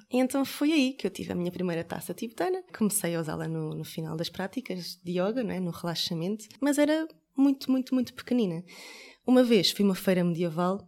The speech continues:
onde existem às vezes muitas of-, essas ofertas desses instrumentos,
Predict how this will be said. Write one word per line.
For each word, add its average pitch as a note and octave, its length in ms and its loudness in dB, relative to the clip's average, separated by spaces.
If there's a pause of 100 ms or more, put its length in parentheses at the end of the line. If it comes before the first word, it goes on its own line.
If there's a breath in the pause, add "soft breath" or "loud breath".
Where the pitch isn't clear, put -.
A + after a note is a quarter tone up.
(140)
onde G3+ 160 6
existem E3+ 440 -2 (300)
às F3 180 -4
vezes E3 260 -4
muitas E3+ 320 -6
of-, E3 200 -8
essas E3 220 -6
ofertas A#3 480 -2
desses D#3+ 320 -6
instrumentos, F3 640 -4